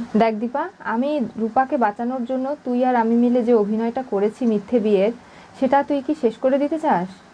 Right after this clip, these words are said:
আমি জানি যে আজকে তোর সঙ্গে যা কিছু ঘটতে শুরু করেছিল,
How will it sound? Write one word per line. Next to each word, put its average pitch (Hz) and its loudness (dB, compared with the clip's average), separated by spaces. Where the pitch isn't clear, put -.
আমি 277 4
জানি 269 2
যে 302 2
আজকে 254 -2
তোর 254 -2
সঙ্গে 262 -2
যা 208 2
কিছু 233 -8
ঘটতে 214 -2
শুরু 220 -2
করেছিল, 247 0